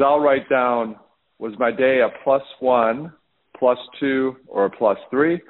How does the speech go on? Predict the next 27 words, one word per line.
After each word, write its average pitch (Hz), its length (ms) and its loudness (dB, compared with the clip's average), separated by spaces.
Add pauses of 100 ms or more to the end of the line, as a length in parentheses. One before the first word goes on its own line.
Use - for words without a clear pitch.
(220)
or 110 120 0
was 113 140 2
it 113 60 0
a 107 60 2
minus 120 400 0
one, 113 200 -2
minus 110 260 -2 (120)
two, 110 120 -6
minus 95 300 -4
three? 73 200 -8 (240)
So 104 120 0
plus 135 200 0 (100)
one, 123 300 0 (460)
plus 123 140 0 (120)
two, 131 120 -2
plus 117 240 -2
three, 165 260 -2 (100)
minus 123 260 -2 (100)
one, 120 260 0
minus 113 260 -2 (100)
two, 110 380 -2
minus 95 260 -2
three. - 140 -2 (220)
Day's 147 260 2
never 127 200 0
neutral. 107 440 -8 (480)
Now, 139 500 0